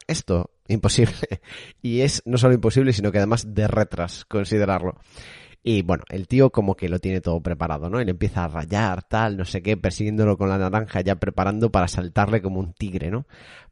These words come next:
Para, para decirle, "Pero, hombre, no, es que esto no se puede", tal, no sé qué.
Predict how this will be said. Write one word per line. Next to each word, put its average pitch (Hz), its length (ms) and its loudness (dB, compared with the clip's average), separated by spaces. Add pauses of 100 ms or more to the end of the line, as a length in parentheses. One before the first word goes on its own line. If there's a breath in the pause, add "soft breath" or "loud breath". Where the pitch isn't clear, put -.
Para, 87 920 0
para 90 220 0
decirle, 92 500 -4
"Pero, 92 220 -2
hombre, 127 400 -4
no, 127 160 -2
es - 280 -4
que - 100 -8
esto - 340 -8
no 123 60 -8
se 123 160 -6
puede", 131 340 -6
tal, - 220 -10
no - 60 -14
sé - 120 -14
qué. - 100 -18